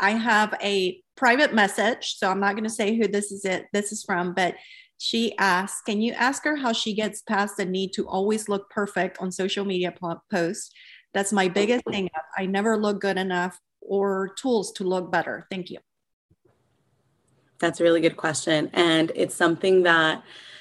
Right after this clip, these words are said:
Speaker 2: I don't know if,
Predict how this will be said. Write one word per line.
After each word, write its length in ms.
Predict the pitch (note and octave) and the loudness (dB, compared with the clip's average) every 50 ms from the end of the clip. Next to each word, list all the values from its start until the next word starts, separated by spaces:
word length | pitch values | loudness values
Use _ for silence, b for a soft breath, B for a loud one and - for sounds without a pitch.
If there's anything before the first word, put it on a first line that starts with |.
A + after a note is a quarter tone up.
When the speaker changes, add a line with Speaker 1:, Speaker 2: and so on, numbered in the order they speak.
| B B B B B B B B B _ _ _ _ _ _ _ _ _ - | B B B B B B B B B _ _ _ _ _ _ _ _ _ 2
Speaker 2:
I 160 | F3+ F3+ F3+ | 2 4 6
don't 240 | F#3+ G3+ G#3+ A#3 G3+ | 6 6 6 6 4
know 400 | F#3+ F#3 F3+ F3+ F#3 F#3 F#3 F#3 | 4 4 4 4 4 4 4 6
if, 480 | F3 E3+ E3+ F3 F3 - - - B | 6 6 4 2 0 -6 -12 -20 B